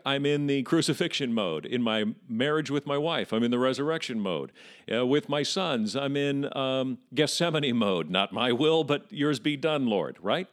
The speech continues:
And so when you look at that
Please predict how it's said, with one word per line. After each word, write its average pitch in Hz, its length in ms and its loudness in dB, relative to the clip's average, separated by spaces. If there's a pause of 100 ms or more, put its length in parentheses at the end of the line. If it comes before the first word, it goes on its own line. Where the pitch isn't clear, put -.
(1080)
And 135 100 0
so 151 140 2
when 139 160 4
you 127 120 6
look 165 260 0
at 160 140 -2
that 120 280 0